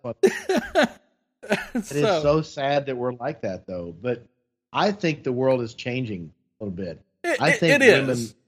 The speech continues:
Speaker 2: Go ahead.
Speaker 1: women are starting to get more comfortable with, you know, that the sexist thing is just going out the window, 'cause women are, they're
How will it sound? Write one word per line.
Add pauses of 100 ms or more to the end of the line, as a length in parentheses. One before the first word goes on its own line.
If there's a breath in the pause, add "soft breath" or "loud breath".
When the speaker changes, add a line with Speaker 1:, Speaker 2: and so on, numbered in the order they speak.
(380)
Speaker 2:
Go
ahead. (240)
Speaker 1:
women
are
starting
to
get
more
comfortable
with, (500)
you
know, (460)
that (240)
the
sexist
thing
is
just
going
out
the
window,
'cause
women
are, (560)
they're